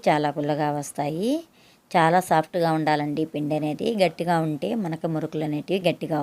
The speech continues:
వస్తాయి. చూడండి, నేను రెండు మూడు నిమిషాల పాటు చూపిస్తున్నాను. ఇంత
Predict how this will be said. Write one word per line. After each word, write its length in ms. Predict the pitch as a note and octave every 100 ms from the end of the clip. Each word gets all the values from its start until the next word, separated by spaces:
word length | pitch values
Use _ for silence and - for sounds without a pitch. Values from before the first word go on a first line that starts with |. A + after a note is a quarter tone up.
| D3
వస్తాయి. 560 | - - C#3 D#3 A3+ D#4+ - _ - - - _
చూడండి, 340 | F3+ E3 D#3+ B3
నేను 120 | G#3+ D#3+
రెండు 160 | E3 D#3+
మూడు 100 | D#3 D3+
నిమిషాల 280 | D3 D#3+ D3+
పాటు 160 | E3 C#3+ -
చూపిస్తున్నాను. 640 | C#3+ - - D3+ C#3+ F3+ C4 D#4 - - - -
ఇంత 100 | D#3